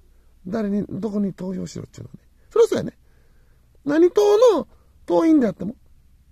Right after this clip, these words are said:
何党の支持者であっても、フリーメイソンやったらそれが届く。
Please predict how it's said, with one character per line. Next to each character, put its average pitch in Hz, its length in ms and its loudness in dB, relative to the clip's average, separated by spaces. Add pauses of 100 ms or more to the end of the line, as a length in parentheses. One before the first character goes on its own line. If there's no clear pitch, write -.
(480)
何 254 220 -2
党 359 180 2
の 403 100 6
支 254 140 -4
持 269 100 2
者 208 160 -4
で 160 60 -8
あ 143 40 -8
っ - 40 -14
て 254 120 -6
も、 311 120 -2 (1300)
フ 247 120 -4
リ 269 100 6
ー 277 40 8
メ 294 100 8
イ 262 40 4
ソ - 120 -6
ン - 20 -4
や - 40 -6
っ - 20 -6
た 320 60 -2
ら 220 60 -2
そ 202 100 -6
れ 175 60 -6
が 147 60 -8
届 - 280 -14
く。 - 40 -20